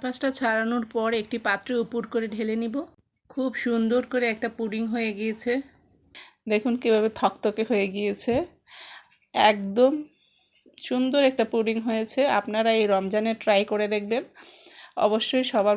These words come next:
ভালো লাগবে। আমি উল্টানোর পর নারকেলটা নিচে চলে গিয়েছে। আপনারা চাইলে অন্য একটি পাত্রে ঢেলে আবারও ভাঁজ করে নিতে পারেন। আমরা যেহেতু বাসায় খাবো, যার জন্য আর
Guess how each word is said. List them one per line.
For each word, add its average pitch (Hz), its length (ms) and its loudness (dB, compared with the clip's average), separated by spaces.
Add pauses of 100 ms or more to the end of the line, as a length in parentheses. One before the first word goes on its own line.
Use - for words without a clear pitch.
(120)
ভালো 196 220 2
লাগবে। 208 400 0 (800)
আমি 240 200 -2
উল্টানোর 247 480 6
পর 240 180 8 (120)
নারকেলটা 226 440 6
নিচে 214 240 0
চলে 226 260 2
গিয়েছে। 226 380 2 (400)
আপনারা 247 320 4
চাইলে 240 340 6
অন্য 214 260 6
একটি 240 300 0
পাত্রে 220 360 2
ঢেলে 208 360 2
আবারও 208 200 4
ভাঁজ 202 280 0
করে 226 160 0
নিতে 233 220 -2
পারেন। 240 280 2 (500)
আমরা 214 260 2
যেহেতু 240 260 4
বাসায় 214 380 4
খাবো, 233 260 2
যার 196 220 4
জন্য 220 220 0
আর 220 100 2